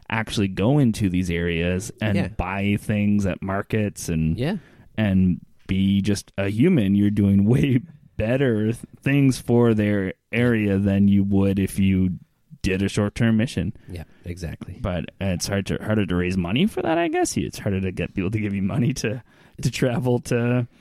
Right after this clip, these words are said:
Speaker 1: Puerto Rico or whatever.
Speaker 2: Yeah.
Speaker 1: <laughs>
Speaker 2: Well, that's the other thing I find weird, too, is that people, like, sponsor other people to go do this
Speaker 1: Yeah.
Speaker 2: stuff. I'm like, "Why you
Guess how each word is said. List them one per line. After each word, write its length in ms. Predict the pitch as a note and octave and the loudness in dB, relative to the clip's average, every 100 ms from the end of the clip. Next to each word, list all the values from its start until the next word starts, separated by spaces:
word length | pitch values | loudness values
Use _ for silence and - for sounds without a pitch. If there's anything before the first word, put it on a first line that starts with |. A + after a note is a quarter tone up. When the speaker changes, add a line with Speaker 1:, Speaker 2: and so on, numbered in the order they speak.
| _ _ _ _ - | _ _ _ _ -2
Speaker 1:
Puerto 260 | B2+ A#2 | 0 4
Rico 300 | A#2+ C3 C3 | 2 2 2
or 180 | C3+ C3+ | 4 4
whatever. 520 | C3+ C3+ C3+ D3+ C3+ C3+ | 4 4 4 2 2 -2
Speaker 2:
Yeah. 640 | B2+ A#2 A#2+ B2 A2 - | -4 -2 -2 0 0 2
Speaker 1:
<laughs> 20 | D#3+ | 2
Speaker 2:
Well, 260 | C3+ F#3 | 2 2
that's 220 | A#3 - | -2 -2
the 120 | F#3 D3+ | 0 2
other 160 | F3 | 2
thing 220 | D#3 C3 | 0 0
I 60 | B2 | 0
find 320 | - A2 G2+ | -2 -4 -2
weird, 220 | G2 F#2+ - | -2 -2 -2
too, 200 | A#2+ G#2+ | 0 0
is 140 | G2 | -2
that 140 | G2 - | -6 -6
people, 240 | B2 B2 | -4 -2
like, 160 | G2+ - | -2 -6
sponsor 720 | - G2+ G2 - G2+ F#2+ F#2 F#2 | -8 -6 -6 -6 -4 -4 -6 -6
other 180 | F#2 | -6
people 240 | F#2+ F#2+ F#2 | -6 -6 -6
to 60 | F#2+ | -4
go 180 | F#2+ F2+ | -4 -2
do 140 | F#2+ | 0
this 140 | G#2+ F2+ | 0 0
Speaker 1:
Yeah. 60 | |
Speaker 2:
stuff. 300 | E2 F2 G2 | -2 -6 -10
I'm 100 | - | -12
like, 180 | G#2 A#2+ | -10 -8
"Why 120 | D#3 | -8
you 200 | C#4 D4+ | -6 -8